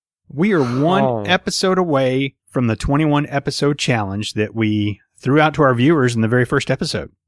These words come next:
Speaker 2: Yeah.
Speaker 1: So because our twenty-first episode is
Speaker 2: Right next door.
Speaker 1: Yeah, right next door. Um, we just wanna tell you, especially if you've been listening for a while,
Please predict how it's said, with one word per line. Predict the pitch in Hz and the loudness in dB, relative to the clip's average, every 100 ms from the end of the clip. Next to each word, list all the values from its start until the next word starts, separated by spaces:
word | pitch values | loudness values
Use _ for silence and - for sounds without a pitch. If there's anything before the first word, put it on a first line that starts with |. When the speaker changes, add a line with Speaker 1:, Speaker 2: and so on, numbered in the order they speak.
| _ | _
Speaker 2:
Yeah. | - 98 104 - _ _ _ _ _ - | -16 -12 -12 -16 _ _ _ _ _ -4
Speaker 1:
So | - | 0
because | 151 139 190 196 190 - - | 0 0 0 0 -2 -8 -8
our | 135 131 | -2 0
twenty-first | - 160 151 147 139 139 | 2 0 2 0 0 0
episode | 139 - 113 107 104 107 _ | 0 -2 0 0 -2 -6 _
is | - 101 101 - _ _ | -6 -4 -4 -8 _ _
Speaker 2:
Right | 113 113 | 0 2
next | 123 117 - | 2 -2 0
door. | 123 127 107 - | 0 2 0 -6
Speaker 1:
Yeah, | 101 113 160 78 - - | -4 0 0 -4 -10 -6
right | 110 147 | -2 0
next | 151 139 | -2 -2
door. | 143 147 120 - _ _ - | 0 0 0 -4 _ _ -4
Um, | 127 139 135 | 0 2 2
we | 135 | 0
just | 165 - | 0 0
wanna | 254 233 | 0 2
tell | 202 180 | 2 2
you, | 175 180 180 | 2 2 2
especially | 139 135 - 214 - 175 | 2 0 0 -2 0 -2
if | |
you've | 170 | 0
been | 147 143 | 0 2
listening | 120 - 117 | 2 0 -2
for | 127 | 0
a | 110 | 2
while, | 104 104 101 | 2 2 -2